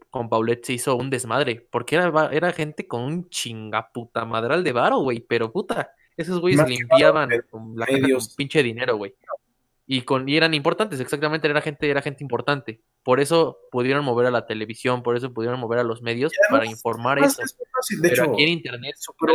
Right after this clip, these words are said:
Speaker 2: obvio
Speaker 1: internet le vale verga si cagas
Speaker 2: la
Speaker 1: varo,
Speaker 2: televisión.
Speaker 1: le vale verga si eres importante, le, le, eso le vale madre. Aquí en internet nadie lo controla, aquí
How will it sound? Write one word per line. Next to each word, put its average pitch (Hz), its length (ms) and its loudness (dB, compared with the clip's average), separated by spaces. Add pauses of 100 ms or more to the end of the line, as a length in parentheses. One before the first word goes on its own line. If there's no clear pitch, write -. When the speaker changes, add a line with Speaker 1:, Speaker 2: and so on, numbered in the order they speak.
Speaker 2:
obvio - 100 -4
Speaker 1:
internet 196 240 6
le 208 80 4
vale 202 240 6
verga 185 340 0
si - 80 -20
cagas 135 280 -2
Speaker 2:
la 123 80 8
Speaker 1:
varo, 135 160 6
Speaker 2:
televisión. 117 300 -2
Speaker 1:
le 120 60 2
vale 131 200 2
verga 131 160 -2 (160)
si 110 340 -8
eres 123 160 -2
importante, 120 880 -4
le, 120 240 -8
le, 123 160 -4
eso 185 140 -2
le 139 120 -2
vale 123 200 0
madre. 117 260 -4 (300)
Aquí 123 200 -4
en 170 60 2
internet 135 300 0
nadie 135 180 0
lo 120 120 -4
controla, 113 440 0
aquí 135 300 -6